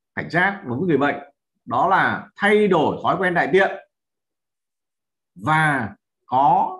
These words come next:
nhầy máu ở trong phân. Đấy. Thay đổi thói quen, thói quen đại tiện nghĩa là gì? Tức là bình thường người ta đi ngoài một hoặc hai lần vào những giờ nhất định và trong phân là phân vàng thành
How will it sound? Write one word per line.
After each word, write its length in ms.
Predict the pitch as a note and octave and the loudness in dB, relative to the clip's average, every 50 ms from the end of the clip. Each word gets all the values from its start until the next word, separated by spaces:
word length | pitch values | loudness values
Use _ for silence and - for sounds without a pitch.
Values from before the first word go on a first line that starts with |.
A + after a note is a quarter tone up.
| - _ _ _ _ _ _ | -18 _ _ _ _ _ _
nhầy 260 | A#2+ C3+ C#3+ C#3 B2+ | 0 2 2 4 2
máu 340 | A#2+ A#2+ A2+ B2 D3 F#3+ - | 2 2 2 2 0 -2 -2
ở 240 | B2 A#2+ A2+ E3+ - | -2 -2 -2 -2 -4
trong 160 | - C#3+ C#3 | -10 -10 -4
phân. 260 | - D#3 D3 C3+ A#2 - _ _ _ _ _ _ _ _ _ _ _ _ _ _ _ _ _ _ _ - - _ _ _ _ _ | -2 -2 -2 -2 -6 -12 _ _ _ _ _ _ _ _ _ _ _ _ _ _ _ _ _ _ _ -20 -20 _ _ _ _ _
Đấy. 180 | E3+ F#3+ G#3 - - _ _ _ _ _ _ _ _ _ _ _ _ | -8 -8 -8 -10 -14 _ _ _ _ _ _ _ _ _ _ _ _
Thay 120 | - G3+ G#3 | -2 2 4
đổi 200 | G#3 F#3+ D3 - | 4 4 4 2
thói 160 | - E3 F3+ | 0 0 0
quen, 100 | F3+ E3 | 0 0
thói 100 | F#3+ G3 | 0 -2
quen 120 | G#3 G#3 | 0 0
đại 80 | F#3+ E3+ D#3 | 0 0 0
tiện 220 | E3+ D#3 C3 B2+ | 0 0 0 -2
nghĩa 180 | C#3 D3 F3+ A3 | -4 -4 -2 0
là 100 | G#3 E3+ | 0 4
gì? 460 | D#3 E3+ D#3+ D3+ C3+ A2+ F#2 - - _ _ _ _ _ _ _ _ _ _ _ _ _ _ | 4 4 4 4 2 0 -2 -6 -12 _ _ _ _ _ _ _ _ _ _ _ _ _ _
Tức 60 | - | -4
là 80 | F3 E3+ | -2 2
bình 180 | E3+ E3+ D#3 C#3+ | 2 2 2 2
thường 240 | D#3 D#3 D3+ D3+ C#3+ | 2 2 2 2 2
người 120 | C#3+ C3+ | 0 -2
ta 200 | C3 - E3 E3 | 0 0 0 0
đi 140 | E3+ E3+ E3+ | 0 0 -2
ngoài 500 | F3 E3 D3+ C#3+ C#3 C3+ C3 A#2 A2 G#2+ G#2+ | -2 -2 -2 -2 -2 -2 -2 -4 -8 -10 -10
một 440 | A#2 C3 C#3 C#3 C#3 C#3 C3 - - | -10 -8 -2 0 0 0 0 -2 -6
hoặc 200 | C3+ B2 - F#3 | -12 -6 -2 0
hai 100 | F3+ E3+ | 0 2
lần 340 | D#3+ D3+ C#3 C3 A2+ G2+ G2+ - _ _ _ _ _ _ _ _ _ _ _ _ | 2 2 2 0 0 -4 -6 -10 _ _ _ _ _ _ _ _ _ _ _ _
vào 280 | B2+ C#3 C#3 C3+ C3 C#3 | -2 -2 0 0 -2 -2
những 120 | E3 F#3 | -4 -4
giờ 220 | D#3+ D#3+ D#3 C#3 C#3 C3+ | -2 0 0 0 0 0
nhất 100 | G3+ G#3 | 0 2
định 280 | F#3+ D#3+ - - - _ _ _ _ _ _ _ _ _ _ _ _ _ _ _ _ _ _ _ | 2 0 0 -4 -16 _ _ _ _ _ _ _ _ _ _ _ _ _ _ _ _ _ _ _
và 100 | B2 B2 | -8 -8
trong 260 | A#2 - E3 E3+ D#3+ | -6 -4 -4 -4 -4
phân 280 | D3+ F#3 F3 E3+ E3 D#3 | -2 0 0 0 0 0
là 160 | C3+ A#2+ A2+ | -2 -2 -4
phân 260 | - - D3+ D3+ D3 | -4 -6 -8 -8 -6
vàng 320 | C#3 C#3 C3+ B2+ B2 A#2 A2+ | -2 -2 -2 0 -2 -4 -6
thành 200 | A#2+ A#2+ A2+ A2 | -6 -6 -6 -6